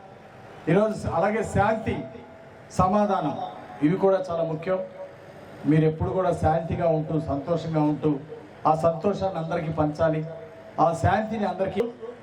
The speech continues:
ఎలాంటి కష్టాలు వచ్చినా, ఇబ్బంది వచ్చినా, సమస్య వచ్చినా ప్రభుత్వం తరఫున సహకారం అందించడానికి, చేయూతను అందించడానికి ఎప్పుడు కూడా సంసిద్ధంగా ఉంటామని ఈ సందర్భంగా తెలియజేస్తూ, అందరికీ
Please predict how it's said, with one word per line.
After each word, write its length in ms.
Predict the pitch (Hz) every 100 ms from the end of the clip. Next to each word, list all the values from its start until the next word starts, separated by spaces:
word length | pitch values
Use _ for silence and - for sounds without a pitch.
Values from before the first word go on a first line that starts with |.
| 151
ఎలాంటి 380 | 170 202 202
కష్టాలు 480 | 208 196 185 202 208
వచ్చినా, 320 | 196 202 196
ఇబ్బంది 440 | 185 185 - - 208
వచ్చినా, 260 | 208 202
సమస్య 400 | 190 190 202 214
వచ్చినా 360 | 202 202 233 294 - - - - - -
ప్రభుత్వం 420 | 196 247 277 277
తరఫున 380 | 240 233 165 220 180 - 214 - - - - - - -
సహకారం 440 | 175 196 208 202
అందించడానికి, 760 | 185 180 156 180 165 156 151 160
చేయూతను 300 | 180 180 165
అందించడానికి 560 | 156 156 151 156 147
ఎప్పుడు 240 | 143 - 156
కూడా 320 | 156 156 - - - - -
సంసిద్ధంగా 560 | 151 156 165 175 165
ఉంటామని 480 | 156 135 151 143 135
ఈ 40 |
సందర్భంగా 520 | 131 131 147 135 147 139
తెలియజేస్తూ, 640 | 143 151 151 147 190 202 - - - -
అందరికీ 540 | 139 165 175 185 156